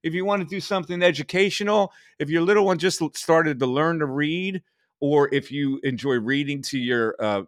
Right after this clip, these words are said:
a child who hasn't l-, yet learned to read, it's a great book about my dog. It's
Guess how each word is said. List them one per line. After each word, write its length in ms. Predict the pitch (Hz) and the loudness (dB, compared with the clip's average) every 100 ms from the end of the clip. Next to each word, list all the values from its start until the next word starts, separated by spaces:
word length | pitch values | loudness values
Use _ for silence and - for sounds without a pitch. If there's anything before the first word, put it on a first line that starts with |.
| 104 | -8
a 40 | |
child 440 | - 135 131 135 | -2 4 6 4
who 160 | 113 107 | 2 -2
hasn't 400 | 120 120 117 110 | 0 -2 -2 -8
l-, 140 | 110 110 | -4 -4
yet 280 | 110 117 127 | 0 0 0
learned 260 | 127 131 127 | 0 0 0
to 40 | |
read, 220 | 117 127 | -4 -4
it's 160 | 123 - | -4 -6
a 80 | 101 | -6
great 260 | 131 135 | -2 -2
book 160 | 120 123 | -2 -6
about 220 | 101 202 | -4 -4
my 80 | 98 | -4
dog. 360 | 87 120 127 110 | -2 4 4 2
It's 160 | - | -6